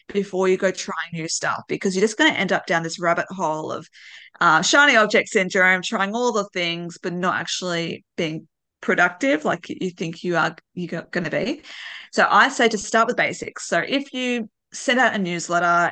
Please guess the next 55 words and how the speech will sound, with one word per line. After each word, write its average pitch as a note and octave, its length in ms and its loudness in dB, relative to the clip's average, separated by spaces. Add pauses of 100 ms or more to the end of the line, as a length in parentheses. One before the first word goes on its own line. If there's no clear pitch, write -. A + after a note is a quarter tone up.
(120)
and D#3 240 -4
it - 140 -14
really B3 260 2
should G#3 160 -4
be E3+ 80 -2
monthly, D#3+ 400 -4
but E3 80 -2
it D3 80 -2
ends A3 120 0
up G#3 100 -4
being F#3+ 120 -6
every E3+ 180 -4
three F#3+ 300 -2
months E3 320 -2
because - 260 -8
you D#3+ 60 -12
just D#3 100 -14
never G3+ 200 0
get G3+ 120 2
around E3+ 380 -2
to F#3 140 -6
it, - 60 -4
you - 40 -8
procrastinate G3 720 -2
with F3+ 100 -6
how F3+ 140 -2
to E3+ 80 -2
start, F3 400 0 (540)
great. D#3+ 460 -4
It G3+ 120 -10
can G#3 120 -4
help G3+ 320 -2
you G3+ 80 -8
with F3 160 -4
that, B1+ 220 -10 (480)
because F3+ 240 -4
it D#3+ 140 -6
can - 240 -18
get G#3 220 0
that, G3+ 300 2
you F#3 80 -4
know, F#3+ 160 -2
get G3+ 220 -6
things G3+ 260 -4
moving, G3 320 2
those E3+ 200 -2
cogs A3+ 340 -2
turning, A3 600 2 (160)
and E3+ 400 -4
you F3+ 60 -10
have F3+ 100 -8
those D#3 140 -8
ideas F#3 760 0
to F#3+ 120 -6
them, D#3+ 380 -6